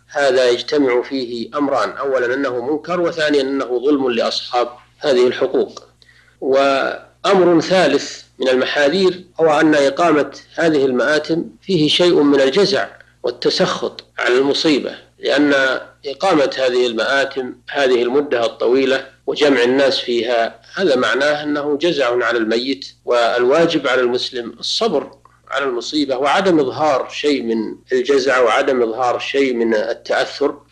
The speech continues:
بل يرضى بقضاء الله وقدره ويصبر ويحتسب، هذا الذي يجب على المسلم. أما إذا أقام هذه السرادقات وهذه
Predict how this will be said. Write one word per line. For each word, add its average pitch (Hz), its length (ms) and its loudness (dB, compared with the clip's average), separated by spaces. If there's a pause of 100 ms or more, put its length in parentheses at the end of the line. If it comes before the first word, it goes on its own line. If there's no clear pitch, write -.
(180)
بل 127 160 -6
يرضى 123 480 -2
بقضاء 123 400 -4
الله 123 360 -4
وقدره 139 640 -4
ويصبر 127 560 -4
ويحتسب، - 560 -4 (160)
هذا 160 220 -4
الذي 120 280 0
يجب 123 260 -2
على 117 140 0
المسلم. 123 440 -4 (200)
أما 143 180 2
إذا 131 320 2
أقام 139 520 -2 (120)
هذه 135 320 2
السرادقات 127 880 -2
وهذه 123 580 -4